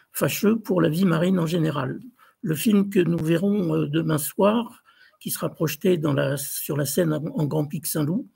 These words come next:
à Saint-Gély, euh, s'appelle L'Océan vu du cœur. Il a été patronné par un bon nombre de scientifiques,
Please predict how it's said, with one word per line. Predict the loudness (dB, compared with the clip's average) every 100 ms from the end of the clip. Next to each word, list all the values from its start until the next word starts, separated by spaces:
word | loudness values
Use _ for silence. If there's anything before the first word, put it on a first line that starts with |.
| _ _ _ -8
à | -6
Saint-Gély, | -2 0 0 2 0 -2 _ -20 -20 _ -4
euh, | -2
s'appelle | 2 2 4 4
L'Océan | 4 4 4 4
vu | 4 0
du | -2
cœur. | 0 2 2
Il | 0
a | 0
été | -2 -2
patronné | -2 -2 0 0 0
par | 0 -2
un | 0
bon | 2 2
nombre | 2 2
de | 0
scientifiques, | -2 -4 -4 -2 0 0 -4